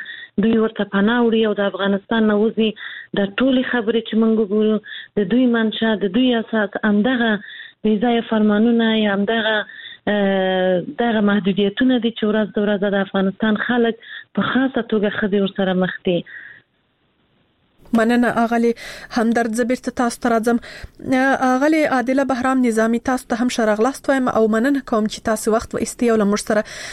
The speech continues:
Speaker 2: په دې خپرونه کې ګډون کوئ. ستاسو څخه به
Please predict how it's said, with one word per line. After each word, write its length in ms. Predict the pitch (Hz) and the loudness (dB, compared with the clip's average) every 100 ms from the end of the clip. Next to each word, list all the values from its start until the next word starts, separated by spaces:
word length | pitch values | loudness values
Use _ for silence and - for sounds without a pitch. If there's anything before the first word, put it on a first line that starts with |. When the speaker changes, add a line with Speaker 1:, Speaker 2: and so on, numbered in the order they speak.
| - | -8
Speaker 2:
په 80 | - | -2
دې 140 | 220 233 | 0 0
خپرونه 380 | - 208 208 214 | 0 0 2 0
کې 160 | - 226 | -2 0
ګډون 220 | 214 220 226 | 0 0 -2
کوئ. 180 | 202 190 - - - - 240 262 | 0 0 -2 -12 -8 -2 0 0
ستاسو 380 | - 381 - - | -2 -4 -2 -6
څخه 160 | - | -2
به 80 | 311 | 0